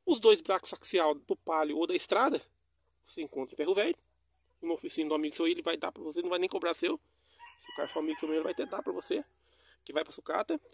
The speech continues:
Um cubo da Brasília e já era. Se você tem um macaquinho, você pode só tirar do macaquinho seu, fazer o trampo. Você vai tá fazendo um sacador caseiro pra sacar o cubo da Brasília.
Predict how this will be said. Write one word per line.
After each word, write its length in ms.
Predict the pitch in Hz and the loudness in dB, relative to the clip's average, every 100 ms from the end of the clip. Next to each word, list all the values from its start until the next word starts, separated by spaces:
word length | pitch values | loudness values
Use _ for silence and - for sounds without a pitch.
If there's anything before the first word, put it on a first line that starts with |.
| - | -2
Um 160 | 370 | -2
cubo 420 | 453 233 226 160 156 _ _ _ _ _ _ | -2 -2 -4 -4 -16 _ _ _ _ _ _
da 140 | - | -4
Brasília 480 | 185 202 196 262 381 - - _ _ _ _ _ _ _ _ _ | 2 2 4 4 4 2 -12 _ _ _ _ _ _ _ _ _
e 100 | 247 | 0
já 220 | 226 240 254 | 2 4 4
era. 240 | 254 240 - _ _ _ | 2 2 -4 _ _ _
Se 140 | - | -20
você 180 | - 202 | -6 -4
tem 180 | 202 240 | 0 2
um 40 | |
macaquinho, 520 | 254 233 214 220 220 220 | 4 4 0 -2 -4 -4
você 120 | 240 | -4
pode 220 | - 220 | 0 0
só 140 | - | 2
tirar 300 | 247 254 226 | 0 2 2
do 60 | 208 | 2
macaquinho 340 | 202 196 202 | -2 -2 -4
seu, 180 | 190 233 | -2 -2
fazer 220 | 277 220 | -2 0
o 80 | 214 | 0
trampo. 320 | - 214 285 _ _ _ _ _ _ _ _ _ _ _ _ | 2 0 0 _ _ _ _ _ _ _ _ _ _ _ _
Você 260 | 190 - 202 | -6 2 2
vai 100 | 202 | 2
tá 120 | 202 | 0
fazendo 220 | 190 196 | 0 0
um 100 | 226 | 0
sacador 580 | - 220 - 190 190 196 | -2 -4 -4 4 8 8
caseiro 580 | - 165 135 170 196 269 _ _ _ _ _ _ _ - | 8 4 4 6 6 6 _ _ _ _ _ _ _ 0
pra 320 | 190 202 254 | 6 6 4
sacar 800 | - - - 208 - 170 180 - - _ | -4 -2 0 -2 -2 0 0 -2 -12 _
o 80 | - - | -20 -18
cubo 360 | - 190 359 220 - - - | -6 -6 -6 -12 -18 -20 -8
da 120 | 180 | -6
Brasília. 440 | 180 202 160 139 | -2 -2 -2 -6